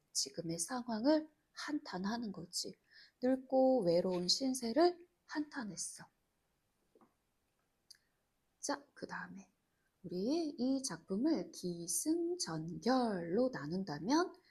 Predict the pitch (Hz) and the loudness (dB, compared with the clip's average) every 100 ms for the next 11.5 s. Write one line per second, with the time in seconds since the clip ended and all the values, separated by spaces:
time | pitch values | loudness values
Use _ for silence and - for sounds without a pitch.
0 | _ 233 240 320 320 311 - 208 202 - | _ -4 -2 0 0 -2 -4 -2 -2 -2
1 | 269 320 349 254 233 233 226 - 185 233 | -2 0 2 2 0 -2 -8 -2 2 2
2 | - 165 - - _ - - 269 294 - | 0 -8 -8 -10 _ -14 -6 -4 -4 -6
3 | 269 240 - - - _ _ _ _ _ | -4 -4 -6 -8 -12 _ _ _ _ _
4 | _ _ _ _ _ _ _ _ _ _ | _ _ _ _ _ _ _ _ _ _
5 | _ _ _ _ _ _ _ _ _ _ | _ _ _ _ _ _ _ _ _ _
6 | _ _ _ _ - - - - 196 - | _ _ _ _ -20 -20 -16 -14 -14 -16
7 | - - 233 - _ _ _ - 202 190 | -18 -10 -10 -10 _ _ _ -12 -6 -4
8 | 185 - 294 302 311 311 214 170 156 156 | -4 -4 0 4 6 4 2 -2 -2 2
9 | 220 226 - _ _ _ _ - 190 294 | 2 2 -6 _ _ _ _ -10 -4 -4
10 | - 269 269 262 269 262 262 262 262 277 | -2 -4 -2 -6 -4 -2 -2 -2 -2 -6
11 | _ - 202 180 | _ -10 -8 -8